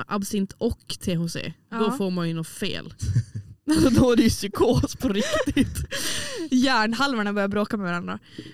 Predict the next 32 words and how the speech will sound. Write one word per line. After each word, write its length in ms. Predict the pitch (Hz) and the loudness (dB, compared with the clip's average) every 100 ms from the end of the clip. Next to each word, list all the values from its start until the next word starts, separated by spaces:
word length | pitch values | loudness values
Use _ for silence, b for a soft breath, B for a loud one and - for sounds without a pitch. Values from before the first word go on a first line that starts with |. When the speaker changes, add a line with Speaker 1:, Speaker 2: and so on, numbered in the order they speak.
| - | -2
Speaker 1:
Nej, 0 | |
men, 100 | 220 226 226 | 2 4 4
Speaker 2:
Eh, 60 | 214 | 2
Speaker 1:
ja, 160 | 202 - - | 0 -2 -6
fy 80 | - | -12
fan. 280 | - - _ - | -16 -20 _ -20
Ugh. 180 | - 180 - | -16 -16 -14
Speaker 2:
nej, 300 | 226 285 349 | -4 -2 0
men 140 | 370 359 | 0 0
det 60 | |
har 100 | 349 | 0
ju 60 | 370 | 0
varit 180 | 359 359 | -2 -4
på 80 | 349 | -6
nyheterna 460 | 339 370 392 247 | -4 -4 -2 -2
nu, 280 | 226 226 220 214 | -2 -2 -2 -4
den 140 | 233 | -4
här 140 | 220 202 | -4 -4
H 300 | 202 269 247 | -4 -4 -4
H 140 | 254 | -4
C-vågen, 540 | - 302 254 196 190 - _ _ _ _ _ _ _ _ _ _ 220 196 262 285 202 165 | -6 -4 -2 -2 -4 -8 _ _ _ _ _ _ _ _ _ _ -10 -4 -2 -2 -2 -4
höll 100 | 190 | -4
jag 80 | 180 | -4
på 60 | 190 | -6
att 60 | |
säga. 180 | - - | -8 -6
Men 180 | 214 220 | -4 -2
det 60 | 202 | -2
är 60 | |
ju 60 | 262 | -4
typ 220 | - - | -8 -12
det. 160 | - | -14